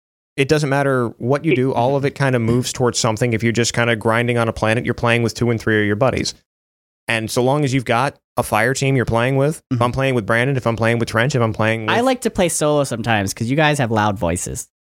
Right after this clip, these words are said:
Speaker 1: That's because you're a little bitch.
Speaker 2: <laughs> But no, th-, there's something great about a game where you're running around in a first-person shooter killing things, and there might be some really hard enemies. You kill one,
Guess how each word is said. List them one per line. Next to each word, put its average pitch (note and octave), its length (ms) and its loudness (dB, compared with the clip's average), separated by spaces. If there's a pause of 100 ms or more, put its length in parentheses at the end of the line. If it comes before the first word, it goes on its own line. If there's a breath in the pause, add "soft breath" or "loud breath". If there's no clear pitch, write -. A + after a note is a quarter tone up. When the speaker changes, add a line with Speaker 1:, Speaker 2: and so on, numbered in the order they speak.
(140)
Speaker 1:
That's A#2 180 0
because D#3+ 300 0
you're D#3+ 100 0
a D#3 40 -2
little D3+ 160 2
bitch. D#3 760 0
Speaker 2:
<laughs> - 60 -20 (300)
But A3 140 0
no, A#3 180 2
th-, G3 160 -2
there's G#3+ 160 2
something A3 300 0
great F3 200 2
about E3 160 2
a C#3+ 60 -2
game C3 240 0
where B2 140 2
you're B2 120 0
running C#3 260 2
around B2+ 580 0 (100)
in C3 80 2
a B2 60 0
first-person B2+ 500 0
shooter A#2+ 240 2
killing C#3+ 360 0
things, A2 280 0
and A#2 140 0
there B2 60 2
might B2 180 2
be C3 40 -4
some A#2 160 0
really A2+ 160 2
hard A2 160 0
enemies. B2+ 460 0 (260 soft breath)
You F2+ 120 -2
kill C#3+ 240 -2
one, C3+ 220 0